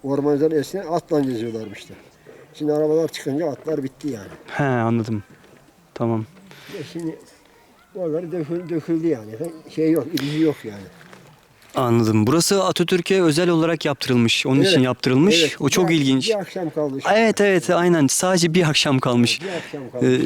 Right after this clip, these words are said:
Speaker 2: zi-, şey, misafir edilmiş burada, ça-
Speaker 1: Evet.
Speaker 2: ziyaret etmiş burayı.
Speaker 1: Evet.
Speaker 2: Ee, şey, yalnız ne diyecektim?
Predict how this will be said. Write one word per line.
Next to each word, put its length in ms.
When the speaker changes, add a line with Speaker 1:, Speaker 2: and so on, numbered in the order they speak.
Speaker 2:
zi-, 480
şey, 340
misafir 420
edilmiş 340
burada, 120
ça- 240
Speaker 1:
Evet. 120
Speaker 2:
ziyaret 340
etmiş 280
burayı. 260
Speaker 1:
Evet. 240
Speaker 2:
Ee, 640
şey, 320
yalnız 500
ne 160
diyecektim? 540